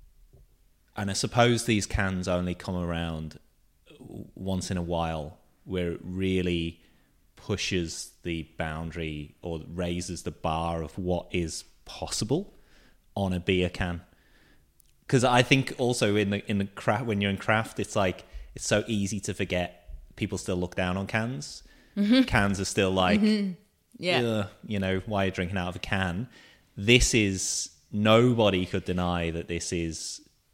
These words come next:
Speaker 1: an exceptional piece of artwork, and it's on a beer can,
Speaker 2: Yeah. <laughs>
Speaker 1: which shows a huge amount of respect for the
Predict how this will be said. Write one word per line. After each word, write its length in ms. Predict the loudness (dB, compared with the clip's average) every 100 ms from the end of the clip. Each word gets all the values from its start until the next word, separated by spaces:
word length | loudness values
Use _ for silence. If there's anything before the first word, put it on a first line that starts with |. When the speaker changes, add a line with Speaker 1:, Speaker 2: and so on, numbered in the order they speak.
| _ _ -6
Speaker 1:
an 120 | -4
exceptional 500 | -2 0 0 0 -4
piece 200 | -2 -4
of 60 | -2
artwork, 560 | -4 -4 -2 -2 -4 -14 _ _ _ _ _ -2
and 180 | 0 0
it's 160 | 0 -2
on 120 | -2
a 40 |
beer 300 | -2 -2 -2
can, 200 | 0 2
Speaker 2:
Yeah. 680 | 4 6 6 6 0 -8 2
<laughs> 0 |
Speaker 1:
which 180 | 4 6
shows 600 | 4 4 6 8 8 4
a 80 | 0
huge 280 | 2 0 2
amount 200 | 0 0
of 60 |
respect 500 | -2 0 0 -2 -18 -20 _ _ _ -10
for 600 | 2 4 4 2 -2 -6 _ _ _ -12
the 160 | -12